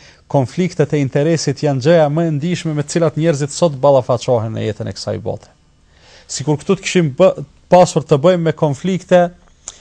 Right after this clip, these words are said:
apo me gërshetime, e, dëshirash për t'u treguar ose për ta, e, qitur në shesh çdo njeri personalitetin e vet. Atëherë s'ka dyshim se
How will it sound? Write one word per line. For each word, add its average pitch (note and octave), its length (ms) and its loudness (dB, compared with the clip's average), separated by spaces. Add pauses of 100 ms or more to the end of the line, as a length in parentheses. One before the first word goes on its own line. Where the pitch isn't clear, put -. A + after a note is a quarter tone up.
(160)
apo D3 320 2
me E3 160 2
gërshetime, E3+ 760 0
e, - 1080 -10 (720)
dëshirash D3+ 720 0 (920)
për D3 160 2
t'u D#3+ 140 0
treguar C#3+ 560 4 (520)
ose C#3+ 260 4
për E3+ 260 0
ta, E3 180 4 (640)
e, B2+ 340 2
qitur F#3+ 360 0
në F3+ 120 0
shesh F#3+ 320 0 (720)
çdo D#3+ 180 2
njeri F3+ 260 2
personalitetin D3+ 800 0
e C3 100 0
vet. A#2+ 260 -2 (600)
Atëherë C3 260 -2
s'ka E3 220 2
dyshim E3 280 -2
se E3 240 0